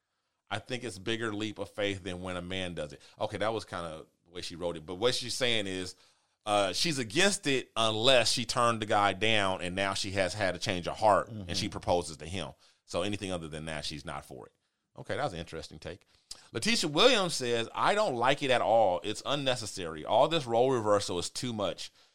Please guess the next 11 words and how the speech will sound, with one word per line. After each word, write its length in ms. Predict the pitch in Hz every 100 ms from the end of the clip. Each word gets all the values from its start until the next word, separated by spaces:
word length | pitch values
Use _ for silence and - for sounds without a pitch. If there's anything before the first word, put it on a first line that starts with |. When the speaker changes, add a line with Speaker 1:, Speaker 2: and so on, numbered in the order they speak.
| _
Speaker 1:
Shit's 300 | - 202 -
getting 260 | 120 117
out 160 | 117 110
of 60 | 85
hand." 380 | 95 98 65 - _ _ _ _ _ _ _ -
Molly 300 | 104 139 117
Mack 240 | 117 147
says, 300 | - 92 87
"Why 180 | 101 135
can't 300 | 139 160 151
she? 260 | - -